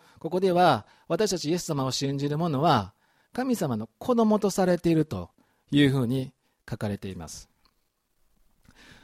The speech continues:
もう一つ、じゃあ私たちは神様をどういうふうに呼べるかっていうことなんですけど、二箇所も、もう二箇所を読み、お読みしたいと思います。ガラテヤ人への手紙の、え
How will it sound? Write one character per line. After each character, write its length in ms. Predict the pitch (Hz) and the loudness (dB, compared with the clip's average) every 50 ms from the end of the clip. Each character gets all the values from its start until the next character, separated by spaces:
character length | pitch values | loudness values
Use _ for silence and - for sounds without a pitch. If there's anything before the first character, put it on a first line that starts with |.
| _ - | _ -4
も 100 | - 180 | -2 0
う 20 | |
一 120 | 226 - 208 | 2 2 2
つ、 160 | - 107 101 | 0 -2 0
じ 120 | 113 208 | 6 8
ゃ 160 | 233 180 104 90 | 8 8 6 4
あ 40 | |
私 220 | 101 135 160 240 226 | -2 -2 0 0 0
た 80 | 208 | 0
ち 120 | 156 - 151 | 0 2 4
は 220 | 156 180 151 127 | 6 8 6 6
神 200 | - - 180 160 | 6 2 0 0
様 160 | 131 123 113 | 0 0 0
を 40 | 107 | 0
ど 120 | 110 131 156 | 2 4 4
う 80 | 170 | 4
い 40 | 170 | 4
う 40 | 165 | 4
ふ 40 | 175 | 2
う 20 | |
に 120 | 151 113 | 2 2
呼 80 | 107 120 | 4 6
べ 120 | 131 139 | 6 6
る 60 | 139 139 | 6 4
か 180 | - 92 - _ | 2 -2 -8 _
っ 40 | _ _ _ | _ _ _
て 80 | - | -10
い 80 | 113 101 | -10 -10
う 60 | 92 | -10
こ 80 | - 101 | -12 -14
と 100 | - 90 | -16 -16
な 80 | 82 | -16
ん 40 | 80 | -16
で 60 | 78 | -18
す 80 | 78 - | -16 -12
け 80 | - 139 | -6 -2
ど、 120 | 165 156 | -2 0
二 100 | 123 120 | 0 0
箇 120 | 113 135 120 | 0 0 -2
所 160 | - 104 87 | -2 -4 -8
も、 160 | 87 90 92 - _ _ - | -10 -12 -16 -16 _ _ -10
も 160 | - 107 107 | -8 -6 -6
う 40 | 104 | -6
二 60 | 98 | -8
箇 100 | - - | -10 -10
所 120 | - - | -10 -10
を 40 | 101 | -10
読 120 | 90 90 - - 104 | -12 -14 -16 -16 -18
み、 100 | 92 92 - - _ _ _ - | -18 -18 -18 -20 _ _ _ -18
お 40 | - | -16
読 80 | 90 90 | -16 -14
み 80 | 87 | -12
し 40 | - | -12
た 80 | - 85 | -12 -12
い 40 | 80 | -14
と 80 | - | -14
思 80 | 82 73 | -16 -18
い 40 | 78 | -18
ま 80 | - | -18
す。 120 | - - _ _ _ _ _ _ _ _ _ _ _ _ - | -20 -20 _ _ _ _ _ _ _ _ _ _ _ _ -4
ガ 140 | - 151 170 | 0 2 4
ラ 140 | 175 175 170 | 4 4 4
テ 120 | - 170 | 6 6
ヤ 140 | 170 165 156 | 6 6 6
人 240 | 147 135 - 139 135 | 4 2 2 2 2
へ 80 | 151 | 4
の 140 | 156 143 117 | 4 4 4
手 140 | - 110 107 | 4 2 2
紙 260 | 104 101 98 104 101 | 2 2 2 4 4
の、 340 | 107 123 139 135 139 156 - _ _ _ _ _ - | 6 8 8 6 6 2 -4 _ _ _ _ _ -10
え 500 | 107 98 92 85 85 85 78 - - | -8 -6 -6 -6 -8 -10 -12 -14 -16